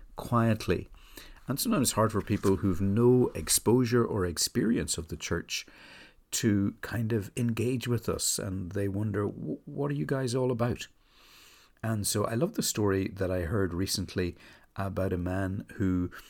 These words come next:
uh, has a title in the Church of England. He's called a canon, and usually you get made a canon maybe when you've served over a number of years, and it's like an honorary title, and maybe you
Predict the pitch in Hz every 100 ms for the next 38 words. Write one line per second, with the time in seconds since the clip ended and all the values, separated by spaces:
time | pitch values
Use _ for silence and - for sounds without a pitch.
0 | - - - 90 92 - 101 104 - -
1 | 170 - - - - 101 98 - 104 -
2 | 90 120 76 92 95 - 123 113 - 139
3 | 117 76 - - - - - - 98 113
4 | 113 117 104 98 98 101 95 - 110 104
5 | 98 95 95 92 87 87 82 82 - 104
6 | 107 98 - - - - _ - 90 87
7 | 85 85 95 92 92 90 101 104 107 104
8 | 110 107 - - - - - - - 98
9 | 90 87 87 - - 160 123 113 107 107
10 | 101 98 - 98 104 104 117 85 87 90
11 | 92 90 90 90